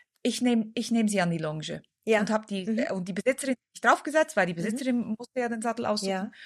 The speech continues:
Speaker 1: Und die Stute rief ganz komisch und wir sind
Speaker 2: Mhm.
Speaker 1: angetrabt und die Stute hat schon so Anstalten gemacht, loszubocken.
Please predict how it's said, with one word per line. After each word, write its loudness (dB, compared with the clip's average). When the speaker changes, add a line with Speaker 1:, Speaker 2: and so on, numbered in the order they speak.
Speaker 1:
Und -2
die 0
Stute 0
rief -2
ganz 4
komisch 2
und 0
wir -2
sind 0
Speaker 2:
Mhm. -
Speaker 1:
angetrabt 4
und -10
die -8
Stute -4
hat 0
schon -2
so 0
Anstalten 2
gemacht, 0
loszubocken. 0